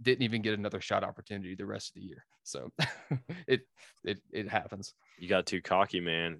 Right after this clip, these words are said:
Speaker 2: That is
Speaker 1: Yeah.
Speaker 2: the hunting gods just cursing you for
Speaker 1: Yep.
Speaker 2: the things that you said.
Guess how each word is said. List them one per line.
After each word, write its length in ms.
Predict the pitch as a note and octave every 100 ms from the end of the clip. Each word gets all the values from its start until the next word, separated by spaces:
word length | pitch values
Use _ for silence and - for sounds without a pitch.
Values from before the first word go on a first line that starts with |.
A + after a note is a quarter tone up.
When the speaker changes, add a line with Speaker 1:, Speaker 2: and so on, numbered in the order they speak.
| -
Speaker 2:
That 180 | F2+ D2+
is 160 | G2
Speaker 1:
Yeah. 80 | G2+
Speaker 2:
the 140 | F2+ E2+
hunting 400 | F#2 F2 E2+ F2
gods 480 | F2 E2 E2 -
just 320 | - D#2 - -
cursing 580 | - F2+ D#2+ - D#2+
you 360 | D2+ C#2+ C2+ C2+ -
for 100 | E2
Speaker 1:
Yep. 120 | G2+
Speaker 2:
the 60 | D2
things 320 | E2+ E2 D#2
that 120 | C#2+
you 100 | D2
said. 340 | - C#2+ C2+